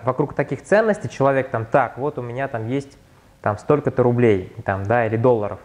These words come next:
так, я щас куплю себе вот на это брендовую одежду крутую,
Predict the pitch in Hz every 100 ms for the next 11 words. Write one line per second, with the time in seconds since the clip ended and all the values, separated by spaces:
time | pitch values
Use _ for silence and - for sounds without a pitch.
0 | - 123 98 - - - - 139 147 -
1 | 135 160 160 139 131 123 120 131 135 127
2 | 117 110 135 131 123 120 127 156 214 160
3 | - 131 - 117 101